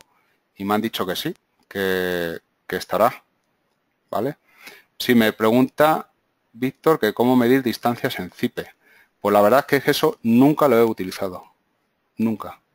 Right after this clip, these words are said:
Nunca he medido en Cipe. Siempre, siempre lo hago en AutoCAD.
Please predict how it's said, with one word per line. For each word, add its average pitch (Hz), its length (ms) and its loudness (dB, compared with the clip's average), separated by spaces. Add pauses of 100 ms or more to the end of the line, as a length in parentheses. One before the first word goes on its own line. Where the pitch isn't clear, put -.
(160)
Nunca 120 420 2
he 120 60 2
medido 117 420 2
en 98 100 -4
Cipe. - 360 -16 (800)
Siempre, 117 1000 2
siempre 120 400 -2
lo 113 140 4
hago 117 240 6
en 107 220 2
AutoCAD. 95 380 -2